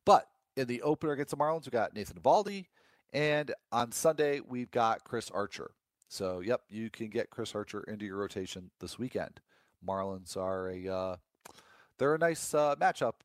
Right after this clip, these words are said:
Might not necessarily be optimal for strikeouts for either Eovaldi or Archer, but I think both are, are gonna be worth starting. Now, here's an interesting one. The Reds, they've got,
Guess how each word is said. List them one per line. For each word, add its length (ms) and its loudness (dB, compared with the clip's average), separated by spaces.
Might 180 2
not 160 0
necessarily 300 -2
be 140 -6
optimal 500 2
for 80 -14
strikeouts 800 0
for 140 -8
either 220 -2
Eovaldi 440 2
or 120 -4
Archer, 320 -4
but 100 -4
I 60 -2
think 180 -14
both 240 -6
are, 60 -14
are 200 -6
gonna 160 -8
be 60 -12
worth 240 -12
starting. 400 -6
Now, 80 6
here's 180 2
an 100 0
interesting 360 0
one. 260 0
The 80 -4
Reds, 640 4
they've 340 4
got, 460 4